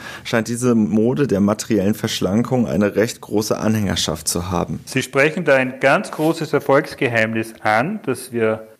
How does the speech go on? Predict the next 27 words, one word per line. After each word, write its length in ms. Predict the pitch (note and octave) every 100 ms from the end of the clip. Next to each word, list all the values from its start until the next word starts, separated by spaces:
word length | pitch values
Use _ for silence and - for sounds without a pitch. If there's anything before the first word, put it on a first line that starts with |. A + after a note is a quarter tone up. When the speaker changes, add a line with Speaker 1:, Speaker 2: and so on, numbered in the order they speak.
| _
Speaker 2:
in 220 | C#3 A2+
Wirklichkeit 640 | D#3 - G#3 - D#3 C#3 -
alle 380 | A2+ D3+ E3
auch 360 | B2+ A#2 C3 B2
schon 280 | - B2+ A#2+
mal 220 | G#2+ A2+
erlebt 520 | A2 G2+ G2+ G2+ -
haben. 360 | G2+ F#2+ F#2+ F2 - - - - - _
Weil 120 | A2+
wenn 180 | A2 D3+
wir 100 | D#3
irgendwann 560 | D3 G3 G#3 D#3+ C3 D#3
einmal 220 | D3+ C3+
ein 100 | C3
bisschen 400 | D3 - C3+ - -
entrümpelt, 580 | A#2 - C3 D3+ G#2 -
entmistet 600 | A2 A#2+ C#3+ - B2 A#2+
haben, 240 | F#2+ A2
unsere 320 | C#3 - C#3
Schubladen 560 | C3+ - E3+ C#3 G#2+ G#2+
vielleicht 460 | - G#2+ G2+ G2 A#2
mal 120 | G#2
auf 80 | G2
den 80 |
Kopf 280 | G2 G2 -
gestellt 440 | - - G#2 F#2 -
haben, 260 | F#2+ G2+